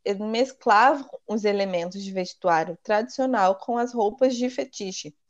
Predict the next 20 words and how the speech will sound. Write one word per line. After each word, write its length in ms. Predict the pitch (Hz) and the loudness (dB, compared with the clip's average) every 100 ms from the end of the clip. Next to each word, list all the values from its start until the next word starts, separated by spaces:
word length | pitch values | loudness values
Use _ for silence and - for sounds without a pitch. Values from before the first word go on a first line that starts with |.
| _ _ _ - | _ _ _ -8
os 120 | 208 | -4
uniformes 640 | 226 226 - 214 277 262 | -4 -2 2 4 4 2
militares 840 | 254 226 202 202 - 170 240 254 _ | 0 -2 -4 -4 0 2 0 -4 _
e 120 | 240 220 | -6 -4
de 140 | 233 | -2
motociclismo. 920 | 226 233 240 240 262 208 196 190 180 _ _ _ - | -2 -2 -4 -4 -8 -6 -6 -8 -14 _ _ _ -4
E 120 | 220 | 2
é 160 | 247 | 2
também 320 | 285 277 240 220 | 4 2 2 0
nessa 300 | 214 - 170 | -4 -4 -2
época 680 | 170 240 247 208 - 185 180 - | 0 -2 -4 -10 -2 0 -2 -8
que 420 | - 196 185 - - _ _ | -8 -6 -6 -8 -14 _ _
o, 400 | 185 202 180 - - - | -4 -2 -4 -12 -18 -4
a, 560 | 185 170 165 160 143 - 190 | -2 -2 0 0 -2 -4 -2
as 200 | 190 196 | -2 0
lojas 540 | 190 214 262 220 190 | 2 4 4 0 -6
de 300 | 185 196 185 | -6 -6 -6
fetichistas, 1040 | - 170 175 175 - - 247 262 - 175 _ _ _ _ _ | -4 -6 -6 -12 -10 -6 -6 -6 -10 -10 _ _ _ _ _
eles 640 | - 196 208 208 202 - _ _ _ _ _ - | -4 -4 -4 -6 -8 -14 _ _ _ _ _ -6
acabaram 760 | 190 190 196 190 214 240 240 | -4 0 2 6 4 4 -4